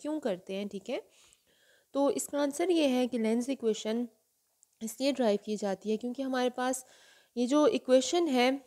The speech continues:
पहले हम इसकी डेफिनेशन देख लेते हैं, फिर आपको आपकी जो क्वेश्चन है उसका आंसर मिल जाएगा। It is the relation between object and image distance from the lens in terms of focal length of the lens। आपके पास ये जो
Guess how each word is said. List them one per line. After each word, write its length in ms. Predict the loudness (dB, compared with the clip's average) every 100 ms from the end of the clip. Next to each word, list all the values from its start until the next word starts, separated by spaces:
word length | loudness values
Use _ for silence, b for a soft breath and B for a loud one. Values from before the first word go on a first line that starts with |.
| -14 0
पहले 200 | 2 2
हम 180 | 2 -2
इसकी 200 | -4 -2
डेफिनेशन 640 | -2 -2 -4 -2 -2 2
देख 240 | 2 0
लेते 240 | -4 -6 -8
हैं, 80 | -4
फिर 180 | 0
आपको 320 | 2 0 -2 -6
आपकी 420 | -6 -6 -8 -8
जो 180 | -8 -8
क्वेश्चन 480 | -6 -6 -4 -4
है 160 | -2 -2
उसका 220 | -4 -8
आंसर 260 | -8 -4 -2
मिल 160 | -2
जाएगा। 380 | -2 -6 -6 -10 -12 b b b b b
It 80 | 2
is 120 | 4
the 100 | 6 6
relation 420 | 6 4 4 2
between 360 | 2 2 0 0 0
object 460 | 0 2 2 0 -2 -12 -2
and 160 | 0 0 0
image 240 | 2 2
distance 460 | 4 0 2 -2 -2
from 520 | -8 -14 -4 -2 2
the 120 | 4 4
lens 320 | 2 0 -2 -4
in 140 | -6 0
terms 300 | 0 0 2
of 180 | 0 0 -4
focal 280 | -2 2 2
length 340 | 2 0 -6
of 100 | -12 -8
the 100 | -8
lens। 260 | -8 -10 -8 -10 b b b b b -2
आपके 280 | -2 0 0
पास 320 | 2 0 -2
ये 80 | 2
जो 280 | 2 2